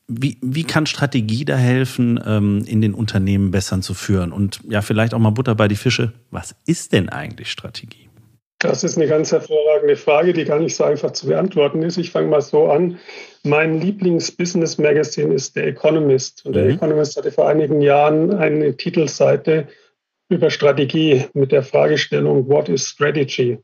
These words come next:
Speaker 1: Mhm.
Speaker 2: Die Antwort, äh, die der Economist dann gab, war, "No one really knows what strategy is all about."
Speaker 1: <laughs>
Speaker 2: Ja?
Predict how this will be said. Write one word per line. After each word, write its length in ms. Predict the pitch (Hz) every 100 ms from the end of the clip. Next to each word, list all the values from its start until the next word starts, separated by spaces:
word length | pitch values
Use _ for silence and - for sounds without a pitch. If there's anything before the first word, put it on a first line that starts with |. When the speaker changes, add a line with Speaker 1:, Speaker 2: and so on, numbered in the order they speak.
| -
Speaker 1:
Mhm. 320 | 95 98 165 - -
Speaker 2:
Die 80 | -
Antwort, 640 | 151 175 160 147 147 - -
äh, 420 | 147 151 151 151 135
die 120 | - 139
der 240 | 151 147
Economist 560 | - 175 160 156 139 147
dann 120 | 139
gab, 360 | 143 151 147 - - - _
war, 460 | 147 143 143 139 -
"No 200 | - 147 156
one 220 | 156 147
really 220 | 147 143
knows 320 | 139 139 139 143
what 120 | 131
strategy 500 | - 143 139 131 139
is 140 | 131
all 180 | 135 131
about." 420 | 127 120 - - -
Speaker 1:
<laughs> 120 | 117 -
Speaker 2:
Ja? 260 | 202 -